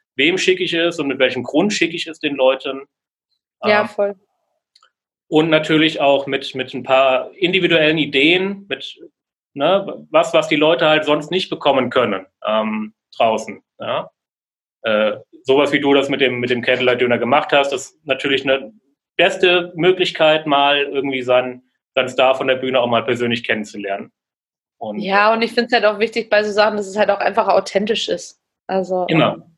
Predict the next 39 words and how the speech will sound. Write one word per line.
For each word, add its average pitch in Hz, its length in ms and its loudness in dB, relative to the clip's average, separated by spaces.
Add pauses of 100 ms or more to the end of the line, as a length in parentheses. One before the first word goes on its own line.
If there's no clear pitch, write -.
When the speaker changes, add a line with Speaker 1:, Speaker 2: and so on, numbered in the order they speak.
Speaker 1:
immer. 110 420 0 (600)
Speaker 2:
Ja. 202 360 0 (520)
Speaker 1:
Immer. 117 320 -12 (460)
Ja, 120 300 -4
und, 127 200 -4
und, 135 160 -6
und 135 120 -6
die 147 80 -2
Kombination 175 500 2
aus 160 100 2
all 160 180 4
dem 165 180 2
hat 156 100 4
dann 151 100 2
dazu 147 240 -2
geführt, 147 360 -2
dass 131 260 2
du, 131 320 0 (720)
ähm, 117 580 -2 (200)
doch 147 120 2
eine 151 120 0
sehr 143 240 2
respektable 160 600 0
Crowdsumme 135 540 0
da 120 200 2
eingespielt 117 580 -4
hast, - 200 -20
glaub 107 200 -16
ich, - 260 -20
ne? 151 120 -18 (1120)
Speaker 2:
Ja, 247 180 2
das 214 180 -8
waren 214 140 2
am 214 120 -2
Ende 226 240 -2
dann 214 180 0
so 214 180 -4
viereinhalbtausend 226 1300 -2
Euro. 262 580 0